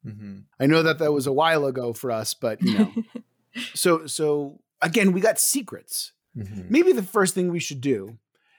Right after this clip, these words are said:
Speaker 3: is try and focus on something really important. What is the thing that they're trying to create the downfall of?
Speaker 1: What if they're trying to get rid of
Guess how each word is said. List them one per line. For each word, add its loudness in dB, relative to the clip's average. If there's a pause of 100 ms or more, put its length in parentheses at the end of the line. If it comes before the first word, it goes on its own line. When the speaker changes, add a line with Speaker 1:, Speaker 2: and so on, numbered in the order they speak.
Speaker 3:
is 0
try 2
and 0
focus 4
on 2
something 0
really 4
important. -2 (480)
What 2
is 2
the 4
thing 0
that -4
they're 0
trying 2
to -2
create -4
the 0
downfall -2
of? -18 (920)
Speaker 1:
What 4
if 2
they're 4
trying -2
to -6
get -6
rid -6
of -10